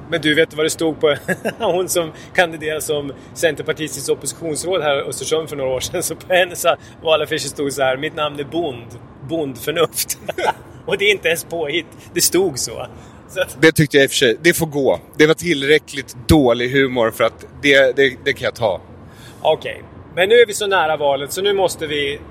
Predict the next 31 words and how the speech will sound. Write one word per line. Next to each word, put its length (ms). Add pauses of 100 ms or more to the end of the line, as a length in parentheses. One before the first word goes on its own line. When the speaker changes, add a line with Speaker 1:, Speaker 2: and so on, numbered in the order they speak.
(260)
Speaker 1:
just 240
for 80
the 80
record 340
då, 300 (120)
avsluta 560
med 240
att, 200
att 300
gissa 480
vad 220
de 120
olika 260
partierna 400
får. 280 (120)
Du 100
får 100
börja. 200 (680)
Speaker 2:
Ja, 220 (220)
jag 180
börjar. 540
Jag 220
tror 120
fortfarande 640
S 180
D 120
tjugosex. 680 (920)
Jag 120
tror 100
sossarna 800 (1040)
tjugoen 800